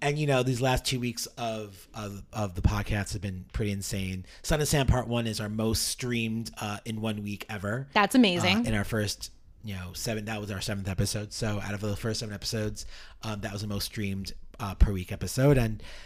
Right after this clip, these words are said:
Speaker 1: and all of our, all of our episodes are being, are being listened to still. So thank you for our
Speaker 2: Yeah.
Speaker 1: new listeners. Welcome, welcome. If you're new to the show,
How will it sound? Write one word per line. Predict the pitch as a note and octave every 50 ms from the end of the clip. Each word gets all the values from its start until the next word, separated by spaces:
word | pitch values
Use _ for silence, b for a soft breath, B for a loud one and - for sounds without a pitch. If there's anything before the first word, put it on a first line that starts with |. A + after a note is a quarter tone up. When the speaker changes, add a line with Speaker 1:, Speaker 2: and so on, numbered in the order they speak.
| B B B B -
Speaker 1:
and | C3+ C#3 C3+ C3 C3
all | D3 E3
of | D#3+
our, | F#3 F3+ E3+ D#3 - -
all | C#3+ D3 E3
of | F3 E3+
our | F3 E3+ F3
episodes | E3 E3 - F3 F3 D#3 D#3+
are | D#3+
being, | C#3 D#3 D#3 D#3 D#3 D3 B2+
are | C#3
being | C3+ D3+ D3+ D3 D3+ D3+ D3+ C3+
listened | D3 D#3+ D#3 - G3 F#3+ F3
to | - - F#3+ F3+
still. | E3+ - - G#3 G#3 D3+
So | - - -
thank | C3 B2 B2 -
you | D#3 D3+
for | C#3 - C#3+ C3+ B2+ B2
our | A2 A2+
Speaker 2:
Yeah. | B2 C3 D#3+
Speaker 1:
new | F#3
listeners. | F#3 G3 - - - F#3 F#3 F#3 F3 -
Welcome, | C#3 C3 C3+ C#3+ C#3 E3 D#3 D3
welcome. | C#3 C3+ C#3 C#3+ E3+ D#3+
If | C#3+ - -
you're | B2
new | B2 B2+ B2+ B2
to | A#2+
the | A#2 A#2+ -
show, | - - D#3+ D#3+ E3 E3+ F3+ F#3 G3 F3+